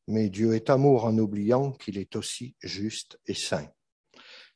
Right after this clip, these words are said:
La parole tout entière est là pour nous rappeler cela.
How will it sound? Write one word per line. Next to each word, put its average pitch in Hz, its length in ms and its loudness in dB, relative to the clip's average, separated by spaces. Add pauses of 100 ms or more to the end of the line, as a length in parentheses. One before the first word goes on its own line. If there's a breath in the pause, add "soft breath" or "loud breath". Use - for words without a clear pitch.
La 127 120 6
parole 151 460 8
tout 156 240 -2
entière 143 520 0
est 123 160 -4
là 120 240 4
pour - 220 -8
nous 104 140 -2
rappeler 123 440 2
cela. 90 440 -6